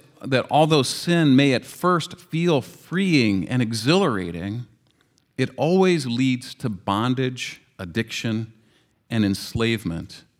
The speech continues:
And he also says, oftentimes, even a premature death. There was a girl I grew up with, uh, in my childhood.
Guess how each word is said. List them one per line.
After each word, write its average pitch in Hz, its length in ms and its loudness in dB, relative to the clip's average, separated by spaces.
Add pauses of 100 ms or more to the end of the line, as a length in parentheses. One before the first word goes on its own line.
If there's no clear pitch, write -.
(760)
And 110 100 -4
he 110 60 2
also 120 200 0
says, 107 460 -2
oftentimes, 113 560 -4
even 107 220 -4
a 87 60 -4
premature 101 600 -6
death. 80 560 -12 (2500)
There 139 120 2
was 135 160 4
a 110 320 2
girl 143 260 4
I 127 120 2
grew 127 260 2
up 131 160 0
with, 135 440 0
uh, 101 420 -2 (340)
in 65 420 -6
my 104 140 0
childhood. 143 680 2